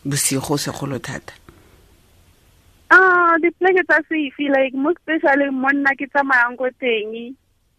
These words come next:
Speaker 2: dipleke tsa safe tse ke bago ke le ko tsona, ke gapeletša gore ke be ke le ko bordereng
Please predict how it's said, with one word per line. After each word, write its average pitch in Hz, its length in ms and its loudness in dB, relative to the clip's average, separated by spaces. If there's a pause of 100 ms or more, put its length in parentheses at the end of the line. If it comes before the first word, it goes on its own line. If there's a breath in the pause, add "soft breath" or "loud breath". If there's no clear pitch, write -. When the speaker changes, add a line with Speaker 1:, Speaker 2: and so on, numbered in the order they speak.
(460)
Speaker 2:
dipleke 285 420 -2
tsa 269 220 0
safe 254 420 -4
tse 233 160 -2
ke 269 80 -8
bago 226 280 0
ke 240 120 -8
le 226 80 -4
ko 233 240 -4
tsona, 202 480 0 (160)
ke 208 80 -10
gapeletša 233 560 0
gore 196 320 -2 (240)
ke 240 100 -20
be 240 140 -6
ke 226 160 -12
le 226 80 -6
ko 220 160 0
bordereng 180 640 0